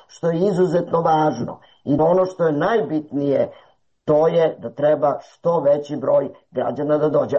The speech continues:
Ali ne zaboravite da je za petnaesti maj on zatvarao železnice,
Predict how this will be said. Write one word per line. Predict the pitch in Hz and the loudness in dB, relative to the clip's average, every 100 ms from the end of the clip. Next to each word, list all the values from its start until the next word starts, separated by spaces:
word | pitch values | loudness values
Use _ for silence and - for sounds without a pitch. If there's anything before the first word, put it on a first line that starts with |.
| - | -2
Ali | 170 180 151 - - _ _ - | 0 0 0 -4 -12 _ _ -6
ne | 135 135 | -2 -2
zaboravite | 120 127 110 269 254 214 156 - - - _ _ - | -2 -2 2 2 2 0 -6 -10 -12 -12 _ _ -4
da | 135 | 0
je | 143 | 0
za | 123 - - | 0 -4 0
petnaesti | 156 127 156 - 139 | 0 0 -4 -4 -6
maj | 127 151 147 - - - | -2 0 -2 -4 -14 -10
on | - 147 139 | -2 0 0
zatvarao | 139 131 135 139 135 131 | -4 -2 0 2 2 0
železnice, | 113 156 175 185 170 185 - | 0 2 4 2 -2 -8 -2